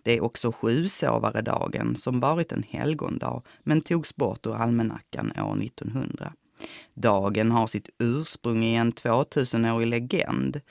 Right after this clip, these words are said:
Enligt den blev sju kristna ynglingar inmurade i en grotta,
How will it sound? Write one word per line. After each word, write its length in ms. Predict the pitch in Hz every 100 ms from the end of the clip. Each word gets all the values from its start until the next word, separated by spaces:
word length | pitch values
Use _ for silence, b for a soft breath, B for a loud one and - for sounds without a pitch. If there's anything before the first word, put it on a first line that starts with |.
| B B B
Enligt 420 | - 143 139 147
den 280 | 185 196 190
blev 200 | 151 127
sju 340 | 123 120 95 113
kristna 540 | - 131 - - 113 -
ynglingar 580 | 123 160 147 117 113 -
inmurade 680 | 180 123 117 120 120 117
i 100 | 113
en 120 | 113
grotta, 600 | 117 117 175 - _ -